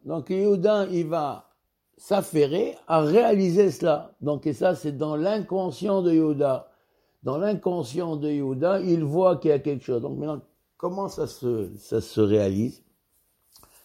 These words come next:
Alors, elle, elle avait la volonté. Donc c'est parce que c'est improbable. Comment, c'est ce que le Zohar demande,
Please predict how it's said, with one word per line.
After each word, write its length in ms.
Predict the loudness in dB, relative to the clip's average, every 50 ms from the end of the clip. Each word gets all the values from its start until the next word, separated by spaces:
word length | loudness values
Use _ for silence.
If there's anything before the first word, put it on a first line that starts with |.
| _ _ _ _
Alors, 140 | -6 -4 0
elle, 120 | 0 2
elle 100 | 2 2
avait 180 | 2 2 2 2
la 120 | 2 0
volonté. 880 | 0 0 0 2 2 2 2 0 -2 -6 -4 -2 0 0 0 -2 -6 -10 _ _ _ _ _ -20 -20 _ _ _ _ _ _ -8
Donc 140 | -8 -8 -8
c'est 200 | -12 -12 -10 -6
parce 220 | -2 -2 -2 0 0
que 80 | -2
c'est 240 | -2 0 -2 -2 -2
improbable. 760 | 0 -2 -2 -2 -2 -2 -2 0 2 2 2 2 2 -2 -4 -6
Comment, 580 | -4 -4 -4 -4 -4 -4 -4 -4 -4 -6 -8 -8
c'est 120 | -8 -8
ce 120 | -10 -12
que 140 | -10 -8 -4
le 120 | -4 -4 -2
Zohar 280 | -2 0 0 0 0
demande, 420 | -2 -2 -4 -4 -4 -6 -6 -8